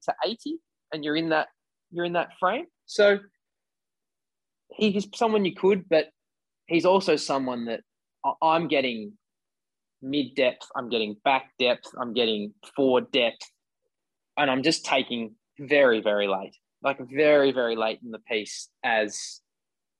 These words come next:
an emergency to someone else. Like, you're not, you're not gonna get much more than maybe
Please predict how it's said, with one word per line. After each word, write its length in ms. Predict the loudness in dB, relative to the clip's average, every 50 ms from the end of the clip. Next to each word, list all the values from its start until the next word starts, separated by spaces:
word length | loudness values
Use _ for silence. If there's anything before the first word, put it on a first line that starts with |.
| _ _ _ _ -6
an 120 | -4 -4
emergency 880 | -4 -2 0 0 2 0 0 -2 -4 -8 -8 -6 -4 -4 -4 -4 -6 -10 _ _ _ _ _ _ _ _ _ _ _ -6
to 80 | -6 -4
someone 360 | -2 -2 -2 -2 0 -2 -2
else. 380 | -2 -4 -6 -10 -14 -14 -16 -16 _ _ _ _ _ _ _ _ -6
Like, 140 | -6 -6 -6 _
you're 140 | -2 0 2
not, 280 | 4 4 4 4 2 0 _ _ _ _ _ _ _ _ _ _ _ _ _ _ _ _ _ _ _ _ _ _ _ _ _ _ -20 -18 -10
you're 80 | -4 0
not 140 | 0 0 2
gonna 180 | 2 2 2
get 160 | 2 2 0 2
much 260 | 0 -2 -2 -2 -4
more 300 | -4 -2 0 0 -2 -2
than 200 | -2 -4 -4 -2
maybe 520 | -2 0 0 -2 -2 -4 -8 -8 -10 -12